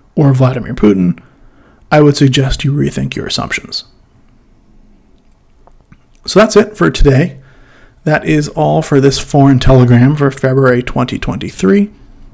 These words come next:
I hope you found it interesting and informative, enjoyable. I hope you learned a little something. If there's something that you would like to hear talked about on this podcast, you can shoot me an email at rational policy blog at gmail dot com.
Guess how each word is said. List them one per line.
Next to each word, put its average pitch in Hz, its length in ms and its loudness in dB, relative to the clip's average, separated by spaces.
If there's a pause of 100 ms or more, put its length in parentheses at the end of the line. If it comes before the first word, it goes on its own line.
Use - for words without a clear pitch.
(120)
I 175 80 -2
hope 156 220 0
you 180 60 2
found 165 240 0
it - 140 -6
interesting 151 500 -2
and 139 100 2
informative, 147 800 2 (600)
enjoyable. 139 760 4 (320)
I - 40 -20
hope 135 160 2
you 123 80 4
learned 143 240 4
a 143 40 6
little 143 180 6
something. 135 540 2 (520)
If 127 140 0
there's 127 200 2
something 127 380 2
that 135 320 0
you 139 240 4
would 131 120 6
like 139 260 0
to 135 60 -10
hear - 520 -8
talked 156 240 -2
about 156 180 4
on 151 100 0
this 151 120 -6
podcast, 170 680 -2
you 139 160 -6
can 135 400 -6
shoot - 280 -4
me 127 100 -4
an - 100 -6
email 175 460 0 (420)
at 143 140 -8
rational 131 420 -2
policy 127 420 -2
blog 143 440 -2
at 139 140 -6
gmail 123 400 -2
dot 104 200 -10
com. 202 400 0